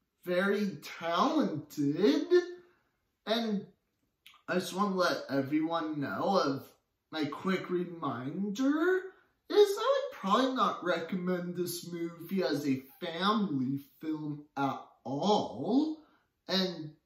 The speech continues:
that's all for my show today.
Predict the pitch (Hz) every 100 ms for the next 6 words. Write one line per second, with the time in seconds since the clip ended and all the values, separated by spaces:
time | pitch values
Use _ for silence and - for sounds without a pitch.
0 | _ - 147 160 - - 196 185 185 -
1 | 190 185 180 180 180 160 - - - -
2 | - 196 196 262 254 - - - 185 156
3 | 139 131 - 165 143 135 131 147 269 302
4 | 311